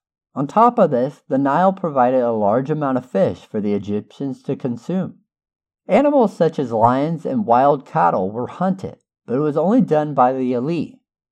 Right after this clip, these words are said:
For pets, the Egyptians would have dogs, cats, and monkeys, but the cats had a very special place in their society, so much so that if someone killed a cat, they could have faced capital punishment.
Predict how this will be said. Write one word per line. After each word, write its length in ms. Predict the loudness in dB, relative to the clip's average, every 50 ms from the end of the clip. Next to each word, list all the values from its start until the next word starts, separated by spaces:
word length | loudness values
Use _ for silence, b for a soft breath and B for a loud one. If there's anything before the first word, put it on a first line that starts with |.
| _ _ _
For 120 | -6 -6
pets, 540 | -2 2 4 4 4 2 0 -8 _ _ -20 -20 -16 _
the 100 | -4 -2
Egyptians 560 | -2 -2 0 0 -2 -2 -2 -2 -4 -4 -2 -2
would 140 | -2 -2
have 280 | 0 0 0 0 -2 -2
dogs, 540 | 0 2 2 2 2 0 -4 -8 _ _ _ _ _
cats, 500 | -4 -2 -2 -2 -2 -4 -8 _ _ _ _
and 160 | -6 -4 0
monkeys, 520 | 2 2 2 2 0 -2 -8 -10 -10 -12 _ _ _ _ _ _ _ _ -8
but 140 | -6 -2 -2
the 60 | -2
cats 340 | -2 0 -2 0 0 0 -2
had 160 | -2 0 0
a 60 | 0 0
very 400 | -2 -2 -2 0 0 0 0 -2
special 420 | -4 -6 -6 -6 -6 -6 -8 -10
place 400 | -8 -4 -4 -2 -2 -4 -6 -6
in 120 | -4 -2
their 140 | 0 -2 -2
society, 720 | -4 -6 -12 -12 -6 -2 -2 -2 -2 -2 -6 -10 -18 _ _ _ _ _ _
so 200 | _ 0 2 2
much 180 | 4 2 0 0
so 400 | -2 -2 0 0 2 0 0 -2
that 200 | -4 -4 -2 0
if 120 | 0 -2 -4
someone 460 | -4 -4 -2 0 0 0 -2 -2 -4
killed 300 | -6 -2 0 0 0 0
a 40 | -2
cat, 380 | -2 0 2 2 2 2 0 _ _ _ _
they 120 | -8 -8
could 180 | -6 -4 -2 0
have 180 | 0 0 -2 -4
faced 420 | -6 -6 -4 -4 -4 -8 -12 _
capital 520 | -12 -4 -2 -2 -2 0 0 -2 -2 -2
punishment. 640 | -2 -2 -4 -2 -2 -2 -4 -8 -10 -16 -16 -16